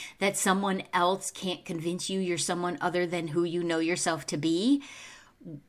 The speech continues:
well, then how rude would that be for me to say, "You must do this course. It will absolutely change your life." Oh, it will. <laughs>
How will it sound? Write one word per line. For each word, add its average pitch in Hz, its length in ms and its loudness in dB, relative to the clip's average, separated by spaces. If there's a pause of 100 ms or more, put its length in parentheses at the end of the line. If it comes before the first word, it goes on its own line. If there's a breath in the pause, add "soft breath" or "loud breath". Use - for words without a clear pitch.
well, 156 380 -6
then 147 320 -6
how 190 180 -2
rude 202 360 10
would 208 180 4
that 190 260 6
be 143 380 2
for 190 160 -2
me 190 240 2
to 180 100 2
say, 175 220 -2
"You 170 200 0
must 196 440 6
do 185 100 -6
this 156 220 -4
course. 170 460 -2 (360 loud breath)
It 180 220 -4
will 175 280 0 (260)
absolutely 190 440 0
change 190 320 -4
your 175 120 -2
life." 175 240 -2 (200 loud breath)
Oh, 226 140 6
it 277 140 8
will. 170 280 0 (140)
<laughs> 285 60 12